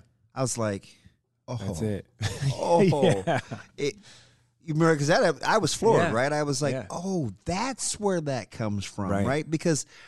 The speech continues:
Speaker 1: you totally used to have this, you, it was you against the world, and
Speaker 2: Mm.
Speaker 1: you can give two cares and
Speaker 2: Mm-hmm.
Speaker 1: get out of your way. And,
Speaker 2: Yeah.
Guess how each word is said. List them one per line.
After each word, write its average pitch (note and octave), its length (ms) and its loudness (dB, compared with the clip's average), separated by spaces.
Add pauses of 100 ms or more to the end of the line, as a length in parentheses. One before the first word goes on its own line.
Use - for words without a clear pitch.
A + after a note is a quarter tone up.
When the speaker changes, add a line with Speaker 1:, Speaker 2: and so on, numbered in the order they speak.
(440)
Speaker 1:
you F#3+ 280 4
totally F3+ 680 2
used D3+ 420 -2
to D3 60 0
have A2+ 460 -2
this, G#2 260 -6
you, G#2+ 200 -10 (340)
it C#3 80 -6
was G#2+ 300 -4
you G3+ 240 2
against E3 400 -2
the C#3 80 -2
world, C3 560 0
and B2+ 220 0
Speaker 2:
Mm. B2 40 0
Speaker 1:
you F3 240 -2
can C3+ 260 2
give G#2 300 0
two E3+ 220 -6
cares C3 560 0
and G2+ 200 -2
Speaker 2:
Mm-hmm. B2 180 -4 (240)
Speaker 1:
get C#3+ 140 -2
out D#3 240 0
of D3+ 60 0
your D3 180 2
way. B2+ 520 0
And, G#2+ 140 -8
Speaker 2:
Yeah. A2+ 200 0